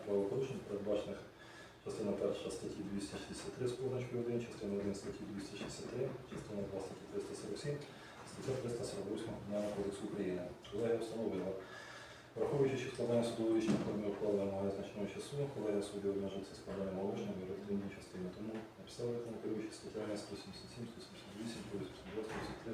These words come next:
сто вісімдесят чотири, сто вісімдесят шість, сто вісімдесят сім, сто вісімдесят дев'ять, триста тридцять один, триста шістдесят дев'ять, триста сімдесят два, триста сімдесят шоста частина друга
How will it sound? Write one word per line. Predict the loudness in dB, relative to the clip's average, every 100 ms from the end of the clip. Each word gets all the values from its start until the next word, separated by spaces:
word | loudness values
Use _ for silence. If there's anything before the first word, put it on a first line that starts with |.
| -2
сто | -4
вісімдесят | -6 -10 -8
чотири, | 0 0
сто | 0 -4
вісімдесят | -6 -8 -6
шість, | -4 -6 -6 -6 -4 -6 -8
сто | -2 2
вісімдесят | 2 2 0 0 2 0 0
сім, | 0 0
сто | 0
вісімдесят | 0 0 0
дев'ять, | 2 10
триста | 12 12 12
тридцять | 12 0
один, | -2 -2 -2
триста | -4 -4
шістдесят | -6 -6 0
дев'ять, | 2 0
триста | -2 -6 -8
сімдесят | -10 -6 -2
два, | 2 2 0 -8 -10 -10 -8 -10 -12 -14 -14 4
триста | 8 10 10
сімдесят | 6 4 4 8
шоста | 8 8 6 4 0
частина | -4 0 2 6
друга | 6